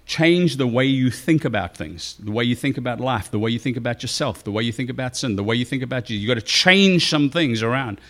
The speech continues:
so that you can believe. In, in Ephesians it says, "We are saved by grace through faith." Do you know that one, that verse? Faith is like a pipe.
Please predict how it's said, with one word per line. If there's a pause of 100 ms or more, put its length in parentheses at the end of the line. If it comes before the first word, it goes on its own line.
(120)
so
that
you
can
believe. (840)
In, (100)
in
Ephesians
it
says,
"We
are
saved
by
grace
through
faith." (160)
Do
you
know
that
one, (280)
that
verse? (220)
Faith
is
like
a
pipe.